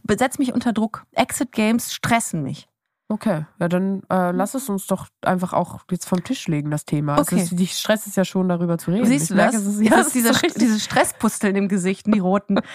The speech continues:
Speaker 2: <laughs>
Speaker 1: Ja.
Speaker 2: Deine Nase hat so gebebt. <laughs> <laughs> Dachte ich mir, was, was kommen denn da jetzt gleich für Geräusche raus?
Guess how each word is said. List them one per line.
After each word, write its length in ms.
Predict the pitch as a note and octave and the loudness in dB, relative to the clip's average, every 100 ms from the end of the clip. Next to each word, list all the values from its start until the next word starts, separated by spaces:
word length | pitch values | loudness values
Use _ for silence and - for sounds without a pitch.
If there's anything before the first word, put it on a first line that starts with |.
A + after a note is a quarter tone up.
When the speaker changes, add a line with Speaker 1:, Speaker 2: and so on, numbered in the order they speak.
| - | -6
Speaker 2:
<laughs> 240 | - - | -6 0
Speaker 1:
Ja. 200 | G3+ G#3 - _ _ - G4+ F4 - | 2 2 0 _ _ -6 -4 -2 -4
Speaker 2:
Deine 320 | - G#3 F#3+ F#3 | -2 0 0 0
Nase 320 | G#3+ E4 A3+ | 0 0 -2
hat 180 | G3 - | -2 -2
so 100 | F#3 | 0
gebebt. 560 | G3+ F3 F#3+ G3 A3 | 0 2 2 2 2
<laughs> 240 | - D5 D#5+ D5+ - - - C#5 - _ _ - | 0 0 -4 -4 -8 -14 -2 -2 -2 _ _ 0
<laughs> 640 | C#4 _ G4 G#4+ F4 A3 | 0 _ -6 -2 -2 -2
Dachte 280 | A3+ A3 - | -4 -4 -6
ich 80 | - | 0
mir, 200 | G#3+ G3 | 2 2
was, 200 | G3 G3 - | 0 -2 -10
was 140 | - - | -14 -2
kommen 240 | - B3 | 2 2
denn 120 | G3+ F#3+ | 0 0
da 180 | A#3+ | 2
jetzt 200 | C#4+ - | 0 -4
gleich 260 | G3+ F#3 F#3+ | -2 -2 -2
für 140 | - F#3 | -4 -2
Geräusche 600 | F#3 F3+ F3+ F#3+ F#3+ F3 | -2 -2 -2 -4 -4 -2
raus? 360 | F3 F3+ - | -2 -2 -6